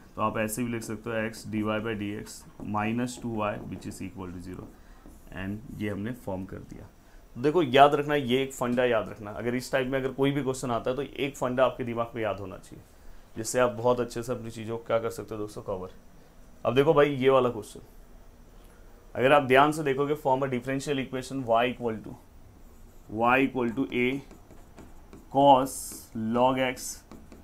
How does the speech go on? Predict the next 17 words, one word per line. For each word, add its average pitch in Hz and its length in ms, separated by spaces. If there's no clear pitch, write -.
plus 139 400
b 139 180
sin 120 440
log 101 300
x। 90 200
अब 156 120
अगर 165 200
आप 170 160
ध्यान 147 320
से 170 240
अच्छे 135 280
से 170 140
अगर 160 180
आप 160 140
इसे 143 220
देखते 123 320
हो 104 180